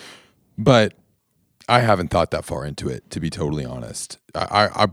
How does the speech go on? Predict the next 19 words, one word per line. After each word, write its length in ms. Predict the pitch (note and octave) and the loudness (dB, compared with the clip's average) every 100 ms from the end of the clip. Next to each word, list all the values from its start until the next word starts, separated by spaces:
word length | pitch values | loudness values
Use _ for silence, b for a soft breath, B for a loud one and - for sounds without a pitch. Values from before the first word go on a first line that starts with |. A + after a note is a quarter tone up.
| - | 0
I'm 200 | G#2 G#2 | 2 6
working 380 | G#2+ F#2+ F#2+ F2 | 6 4 2 0
on 140 | F2 | 0
a, 140 | E2 - | -4 -6
on 140 | F#2 F2+ | -6 -6
a 40 | |
step 240 | - F#2+ - | 0 0 0
to 80 | |
step, 260 | - F#2+ F#2 | 0 2 4
and 80 | G2+ | 2
I'll 80 | A2 | 2
say 140 | G#2 | 2
this 220 | G2 F#2+ | 2 2
too: 140 | - G#2+ | 6 6
you 240 | F2+ G#2 | 8 8
have 120 | A#2 | 6
to 80 | G2 | 4
be 80 | F#2 | 0
employee 560 | D#2 F2 F2+ D2 - | 0 2 2 0 -8